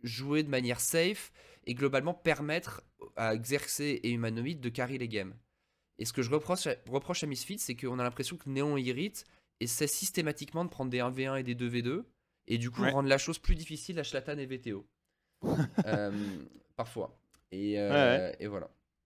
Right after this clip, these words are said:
Speaker 2: Donc du coup, euh, Dark, euh, ça
Speaker 1: Et puis,
Speaker 2: marche
Speaker 1: et puis,
Speaker 2: plutôt
Speaker 1: et puis,
Speaker 2: bien,
Speaker 1: et,
Speaker 2: quoi.
Speaker 1: et puis on a ce style de jeu un petit peu,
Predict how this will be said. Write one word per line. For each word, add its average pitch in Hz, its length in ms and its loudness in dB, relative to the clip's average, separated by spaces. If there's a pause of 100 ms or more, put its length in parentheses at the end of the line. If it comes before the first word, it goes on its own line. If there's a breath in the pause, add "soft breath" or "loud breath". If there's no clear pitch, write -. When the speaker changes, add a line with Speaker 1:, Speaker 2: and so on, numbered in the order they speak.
(560)
Speaker 2:
Donc 104 220 -10
du 110 140 -12
coup, 151 260 0
euh, 104 540 4
Dark, 120 340 0
euh, 98 360 -2 (840)
ça - 140 -4
Speaker 1:
Et 110 40 4
puis, 104 40 0
Speaker 2:
marche 107 180 -2
Speaker 1:
et - 40 -12
puis, 135 80 2
Speaker 2:
plutôt 113 180 -2
Speaker 1:
et 110 60 2
puis, 107 100 -4
Speaker 2:
bien, 104 160 -4
Speaker 1:
et, 104 60 -6
Speaker 2:
quoi. - 100 -16
Speaker 1:
et 131 60 -2
puis 180 140 4
on 180 60 2
a 147 60 2
ce 139 140 -4
style 143 240 -4
de 143 120 0
jeu 127 280 2
un 139 100 4
petit 117 180 -8
peu, 127 500 2